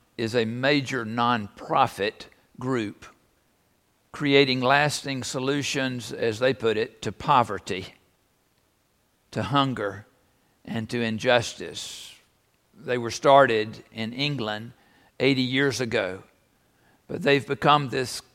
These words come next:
conglomerate of many, many nonprofits. That seek to call the world's attention to the divide between the haves and the have-nots. If you've heard talk about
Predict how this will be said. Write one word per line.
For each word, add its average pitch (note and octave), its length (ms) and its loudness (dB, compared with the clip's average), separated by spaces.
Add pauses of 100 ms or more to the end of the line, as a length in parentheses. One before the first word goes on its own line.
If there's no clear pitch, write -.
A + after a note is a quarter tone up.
(140)
conglomerate B2 880 2
of A2+ 260 -2
many, D3+ 580 -2
many C#3 720 -2 (280)
nonprofits. B2+ 1000 2 (1160)
That C3 240 0
seek D#3+ 520 0 (760)
to D3 120 -6
call F#3 760 6
the D3 160 -2
world's D3+ 460 4
attention G#2+ 840 -4 (720)
to D#3 200 2
the C3+ 100 -4
divide C#3 600 8
between C3 520 -4
the A#2 100 0
haves A2 760 4 (760)
and B2 160 0
the A#2+ 60 4
have-nots. A#2+ 1120 4
If A#2+ 180 -10
you've C#3 180 -4
heard F#3 520 -4
talk F3+ 380 2
about B2+ 500 6